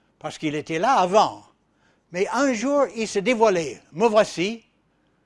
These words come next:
Il a commencé, il a appelé les disciples de le suivre. Il a commencé son ministère.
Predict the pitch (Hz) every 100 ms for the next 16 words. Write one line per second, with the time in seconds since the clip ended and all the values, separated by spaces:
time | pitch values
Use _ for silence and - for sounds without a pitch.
0 | _ - 151 143 - 196 190 - 196 196
1 | 151 - 151 190 165 139 135 - 214 -
2 | 160 143 135 - 214 226 247 - _ _
3 | _ _ 156 160 - 220 190 202 - 185
4 | 190 180 - 151 135 92